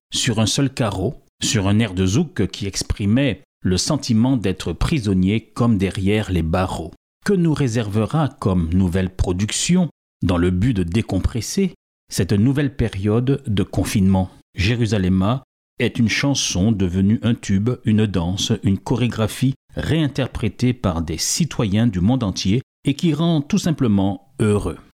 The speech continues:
Derrière cette contagion de bonne humeur, un tube intitulé, vous l'avez reconnu,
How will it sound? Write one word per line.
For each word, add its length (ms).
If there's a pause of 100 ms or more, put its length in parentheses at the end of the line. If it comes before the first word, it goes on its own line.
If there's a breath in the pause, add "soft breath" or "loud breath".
(140)
Derrière 440
cette 260
contagion 560
de 120
bonne 240
humeur, 760
un 140
tube 320
intitulé, 840
vous 160
l'avez 240
reconnu, 600